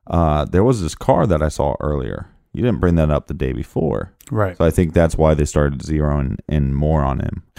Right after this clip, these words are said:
Speaker 2: My guess is that he probably was not given any information about the, the abduction. You know,
Speaker 1: Right.
Speaker 2: they, they didn't say, "This is what happened." You know, and it sounds like they didn't even care to talk to him that night. So I, I don't see him going out of his way to say,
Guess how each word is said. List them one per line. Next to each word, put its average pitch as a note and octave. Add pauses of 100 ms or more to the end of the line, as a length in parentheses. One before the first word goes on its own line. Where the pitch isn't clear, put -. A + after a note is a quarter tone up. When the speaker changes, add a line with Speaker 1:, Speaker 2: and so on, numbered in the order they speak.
(180)
Speaker 2:
My D#3+
guess E3+
is A2+
that A#2
he A#2
probably A#2+
was G#2
not A2
given G#2+
any A2
information G#2
about F#2+
the, G#2 (280)
the A#2
abduction. A#2+ (320)
You A#2+
know, F2+
Speaker 1:
Right. C2+
Speaker 2:
they, G#2
they G2
didn't A#2
say, A#2+
"This G#2
is A2+
what A2+
happened." G2+ (460)
You A2+
know, F2+
and C#3
it D#3+
sounds F3
like C#3+
they C3+
didn't C3+
even A#2+
care C3
to G2
talk B2+
to A2
him F2
that D#2+
night. E2+ (220)
So C3+
I, A#2+
I B2+
don't C#3
see C3+
him A2
going A2
out G#2
of F#2+
his F#2+
way G#2
to G2+
say, F#2+